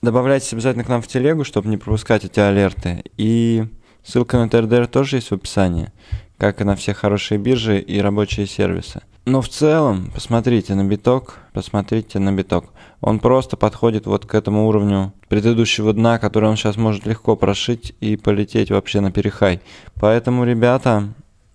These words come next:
сейчас очень интересные возможности на крипторынке,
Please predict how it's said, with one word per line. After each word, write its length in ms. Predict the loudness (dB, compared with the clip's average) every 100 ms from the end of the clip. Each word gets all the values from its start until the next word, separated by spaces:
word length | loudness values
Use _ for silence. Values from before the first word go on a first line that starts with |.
| _ _ _ _ -18
сейчас 400 | -14 -2 -2 0
очень 340 | 0 0 -2
интересные 480 | -2 0 0 0 -2
возможности 540 | -2 -2 -2 -4 -6
на 100 | -6
крипторынке, 720 | -4 -6 -4 -2 -2 -4 -10